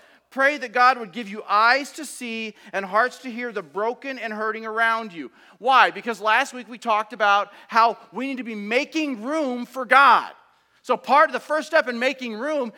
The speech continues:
is even having a heart that wants to make room.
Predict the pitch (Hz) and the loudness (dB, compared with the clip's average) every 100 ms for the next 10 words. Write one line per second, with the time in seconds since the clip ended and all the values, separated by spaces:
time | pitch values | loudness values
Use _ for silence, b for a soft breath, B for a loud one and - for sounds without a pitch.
0 | B 220 240 302 269 269 269 240 196 233 | B -8 -6 -4 0 0 0 -2 -2 0
1 | 269 269 214 214 302 - - 254 190 151 | 0 -2 -6 -2 -4 -4 -8 -6 -6 -6
2 | 147 127 90 | -12 -14 -16